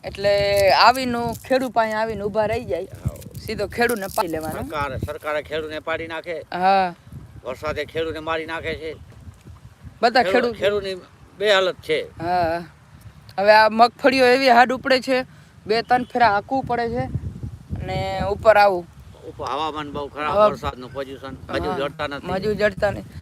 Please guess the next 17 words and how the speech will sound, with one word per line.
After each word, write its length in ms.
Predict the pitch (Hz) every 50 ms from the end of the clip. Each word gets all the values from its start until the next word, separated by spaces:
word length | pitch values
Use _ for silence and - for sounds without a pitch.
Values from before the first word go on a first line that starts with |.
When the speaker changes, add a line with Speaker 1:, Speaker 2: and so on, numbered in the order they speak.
| - - - - -
Speaker 1:
ખેડૂત 300 | - - - 320 330 285
બિચારો 380 | 202 - 202 226 - 240 208 208
હાલ 260 | 202 202 214 220 226 - -
Speaker 2:
ખેડૂતની 580 | 175 208 214 214 202 185 180 165 156 165 165
હાલત 220 | 156 151 165 165 156
બહુ 240 | - - 147 151 147
Speaker 1:
બહુ 200 | 165 202 214 208
ખરાબ. 20 | - -
Speaker 2:
ખરાબ 240 | 208 208 202 190
છે. 60 | 143 107
Speaker 1:
હવે 1500 | 98 - - - - - - - - - - - - - - - - - - - - - - - - - - - 208
Speaker 2:
ખેડૂત 160 | 240 233 208
ના 120 | 202 214 208
જીવી 240 | 170 180 170 160 131
શકે. 320 | - 127 107 - - 196
Speaker 1:
હા, 280 | 190 202 220 220 208 190
હા. 240 | 170 170 170 165